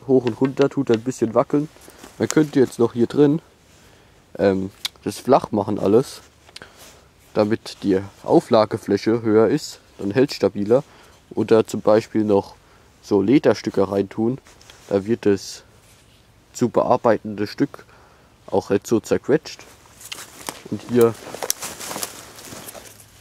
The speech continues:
der Knebel, Schlaufe hält es hier in Position. Wenn man jetzt hier noch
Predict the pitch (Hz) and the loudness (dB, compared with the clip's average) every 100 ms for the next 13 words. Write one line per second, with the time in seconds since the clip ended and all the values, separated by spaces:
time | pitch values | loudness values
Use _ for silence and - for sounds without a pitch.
0 | _ 107 - 110 123 147 143 151 - - | _ -2 0 4 4 6 4 2 -2 -18
1 | - - _ _ - - - - - - | -20 -20 _ _ -20 -20 -20 -20 -18 -16
2 | - - - - - - - - - - | -14 -14 -16 -16 -14 -14 -14 -20 -20 -20
3 | - - - 113 123 - 120 120 107 107 | -20 -10 4 6 6 2 4 4 2 -2
4 | - 110 101 98 - - - 101 113 104 | 0 2 4 2 -6 -20 -10 -4 -2 -4
5 | 98 - 156 170 - - - - - - | -4 0 0 0 -10 -20 -20 -20 -20 -4
6 | 110 113 113 113 - 123 117 107 | -2 0 0 -2 -2 0 2 2